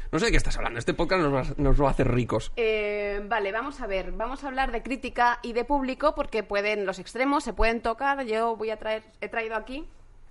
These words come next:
Speaker 2: una serie de críticas de, sobre películas, eh, y lo que quiero es que tú adivines si esa crítica la ha escrito un crítico profesional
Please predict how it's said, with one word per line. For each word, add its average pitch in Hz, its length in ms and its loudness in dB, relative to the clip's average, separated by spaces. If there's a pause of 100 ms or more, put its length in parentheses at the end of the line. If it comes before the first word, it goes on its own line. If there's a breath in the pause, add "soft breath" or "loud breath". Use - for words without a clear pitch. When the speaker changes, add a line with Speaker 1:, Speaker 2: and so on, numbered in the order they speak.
(460)
Speaker 2:
una 226 240 -4
serie 254 440 -4
de 254 580 -2
críticas 269 720 -6 (580 soft breath)
de, 202 420 2
sobre 185 260 -4
películas, 269 720 -4 (380 soft breath)
eh, 208 260 4
y 240 260 -4
lo 214 100 0
que 214 120 -4
quiero 285 180 -2
es 320 120 -6
que 277 100 0
tú 294 180 -2
adivines 302 540 0
si 269 160 -4
esa 233 800 0
crítica 302 800 -2
la 214 400 0
ha 247 80 -4
escrito 220 840 -6
un 226 340 -6
crítico 226 320 -4
profesional 247 580 -4